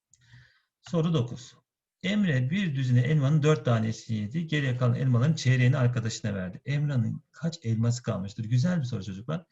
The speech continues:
Emre bir düzine, önce bir düzinenin on iki olduğunu biliyorum ben. Dört tanesini yemiş. On ikiden dört çıktı. Sekiz kaldı.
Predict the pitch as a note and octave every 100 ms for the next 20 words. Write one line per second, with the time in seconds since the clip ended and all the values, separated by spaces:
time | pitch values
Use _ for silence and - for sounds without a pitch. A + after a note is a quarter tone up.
0 | - - - _ _ - G#3 D#3+ C#3 F#3+
1 | D#3+ A2 G#2+ F3+ G3 E3+ F#3+ C#3 A#2+ D#3
2 | G3 F3+ C#3 B2+ A2 C3+ C#3 A#2 G2 F#2
3 | F2+ - _ _ _ _ _ _ _ G#3
4 | G#3+ - C3+ C#3 B2+ D3 A#2+ G2+ - -
5 | E3+ D#3 A#2+ A2 G#2 G#2 A#2+ C#3 B2 B2
6 | - - D3 B2 - _ _ _ - -
7 | C3 B2 A#2+ A#2+ - _ _ _ - B2
8 | F2+ - -